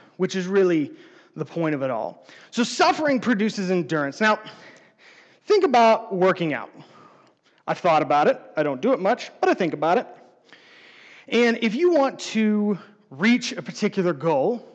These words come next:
whether that is weight loss, whether that is muscle gain, whether it's,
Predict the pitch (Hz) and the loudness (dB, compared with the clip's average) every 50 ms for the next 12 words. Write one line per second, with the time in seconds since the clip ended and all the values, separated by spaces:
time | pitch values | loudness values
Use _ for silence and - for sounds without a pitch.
0 | _ - 139 139 139 147 131 143 139 139 139 127 123 147 160 170 156 165 170 175 | _ -12 -12 -10 -8 -6 -4 -4 -4 -4 -4 -6 -6 -4 -4 -2 -2 -2 -2 -2
1 | 185 175 - 160 139 135 135 135 131 123 117 139 139 131 - 139 123 120 147 165 | -2 -4 -6 -10 -8 -6 -6 -8 -8 -8 -8 -10 -10 -10 -12 -14 -12 -8 -6 -6
2 | 180 175 175 165 143 131 127 131 131 131 - | -6 -6 -6 -8 -8 -10 -10 -12 -14 -16 -20